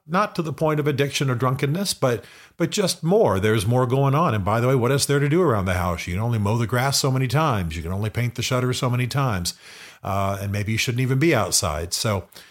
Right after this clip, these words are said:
uh, some of you are finding yourself way over domes-, overly domesticated, um,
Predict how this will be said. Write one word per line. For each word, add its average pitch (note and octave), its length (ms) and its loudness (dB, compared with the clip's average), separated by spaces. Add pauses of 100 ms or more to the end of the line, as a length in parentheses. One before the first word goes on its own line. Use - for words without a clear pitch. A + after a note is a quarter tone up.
(240)
uh, G2+ 380 -4
some B2 240 0
of A#2+ 120 2
you B2 140 2
are A2 80 2
finding A2+ 360 0
yourself A2 360 -2
way C3+ 760 2
over G2+ 240 -2
domes-, F2 480 -2
overly F#2+ 280 -2
domesticated, F2 800 -6 (380)
um, F#2+ 340 -2